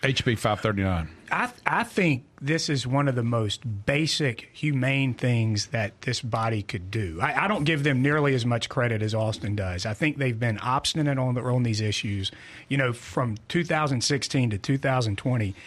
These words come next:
Speaker 2: eighty percent of the pregnancy-related deaths that occurred in this state were considered preventable. That is an indictment on all of us. And, and leadership bears some responsibility for that.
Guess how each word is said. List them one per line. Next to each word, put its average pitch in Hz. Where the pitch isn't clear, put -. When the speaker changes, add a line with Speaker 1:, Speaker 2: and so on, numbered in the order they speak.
Speaker 2:
eighty 175
percent 135
of 117
the 107
pregnancy-related 123
deaths 123
that 113
occurred 127
in 117
this 107
state 120
were 117
considered 110
preventable. 107
That 165
is 147
an 139
indictment 120
on 107
all 104
of 78
us. -
And, 135
and 147
leadership 151
bears 147
some 123
responsibility 104
for -
that. 87